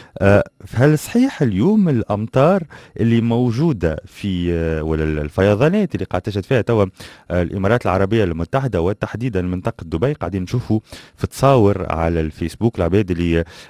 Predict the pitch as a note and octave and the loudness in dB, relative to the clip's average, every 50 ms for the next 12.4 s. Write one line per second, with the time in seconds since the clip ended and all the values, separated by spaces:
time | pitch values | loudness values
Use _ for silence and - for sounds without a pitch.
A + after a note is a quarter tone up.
0 | - - E2+ E2 D#2+ D#2 - G2 F#2 - F2+ E2 D#2 D#2+ - - G#2 A2 G2+ F2 | -8 -2 0 0 0 0 -2 -4 -4 -2 -2 -2 -2 -2 -4 -4 -4 -2 -2 -2
1 | F2 F2 F2 E2 D#2 D#2 D#2 D#2+ - F2+ E2 - - F#2+ - - D#2+ D2 D#2 D#2 | -2 -2 -2 -2 -2 -2 -2 -4 -4 -6 -8 -6 -8 -8 -6 -6 -4 -4 -4 -4
2 | - E2+ E2 - E2+ D#2+ - - G#2 G#2+ - - E2+ E2 D#2 - F2+ F2+ E2+ - | -4 -6 -6 -6 -6 -8 -4 -2 -2 -2 0 0 -2 -2 -2 -4 -4 -6 -6 -8
3 | D#2+ - - C3+ F3 D3+ A#2+ A2 G#2+ G2 - - C3+ C#3+ - - A#2 - - - | -8 -2 0 2 2 2 0 -4 -8 -10 -10 -6 -6 -6 -6 -6 -8 -8 -8 -6
4 | - C3+ D#3+ D#3 A#2+ A#2+ A2+ G#2+ - G#2+ F#2 E2 E2 F#2+ D3 G#3 A3+ - - - | -4 -2 -2 -2 -4 -8 -10 -8 -4 -4 -2 -2 0 0 2 2 0 0 -4 -20
5 | - - - - - _ - G3 G#3 - B3 A#3+ G3+ G#3 G#3+ G3+ G#3 F#3+ - - | -20 -20 -20 -20 -12 _ -2 -2 0 2 0 0 2 2 2 2 2 2 0 -2
6 | - - G#2 G2 G2 F2 D2+ C#2 C#2 C#2 C2+ C#2 C#2+ - - F2 E2 D2+ D#2 D2+ | -6 0 4 6 6 6 4 2 -2 -4 -6 -6 -4 -4 -2 -2 -2 -2 -2 -4
7 | - - - - - - _ - E2 - - F2+ F2 F2 E2+ E2+ E2+ E2+ E2+ - | -4 -6 -12 -20 -20 -16 _ -10 -6 -2 2 4 4 6 6 4 4 2 2 0
8 | - D2+ F2 D#3 G#3+ B3+ C4+ B3 - - - - - - - - - C4 D#4 C#4+ | 0 0 2 2 2 2 0 -2 -6 -10 -20 -20 -20 -20 -4 0 2 2 4 2
9 | - - A#3 A#3+ A#3+ G#3 C3+ D#3 F#3 F#3+ F3 D#3 C3 - - B2 B2+ A#2 G#2 E2+ | 0 0 0 2 2 4 6 6 6 6 6 4 2 2 2 2 2 4 2 2
10 | E2+ D#2+ E2 B2+ F#3 G3+ - - C#3 G2+ F#2 - - F#2 G2+ A#2 B2 C3 - - | 2 2 2 2 2 0 0 -2 -2 -2 -2 0 2 2 4 4 2 2 0 -2
11 | F#2 F#2 G#2 G#2+ G2 F2 F2 E2+ E2+ D#2+ D#2+ D2+ - F2+ E2 D#2+ D#2 D#2+ D2+ D2+ | -2 2 2 2 4 4 2 2 4 2 2 2 2 0 2 2 2 0 -2 -4
12 | - - F#2 G2 F#2+ G#2 G#2 | -4 0 0 2 4 2 2